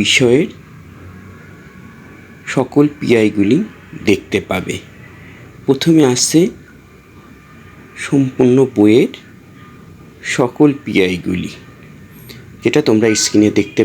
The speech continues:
পাচ্ছ। এরপরেই আছে পরিশিষ্ট দুই।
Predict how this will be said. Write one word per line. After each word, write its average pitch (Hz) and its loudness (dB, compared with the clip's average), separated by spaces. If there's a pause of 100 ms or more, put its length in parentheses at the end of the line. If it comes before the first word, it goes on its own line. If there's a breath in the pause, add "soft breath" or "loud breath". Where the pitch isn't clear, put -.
পাচ্ছ। - -4 (1400 loud breath)
এরপরেই 135 2
আছে 127 0 (160)
পরিশিষ্ট 113 0 (220)
দুই। 113 2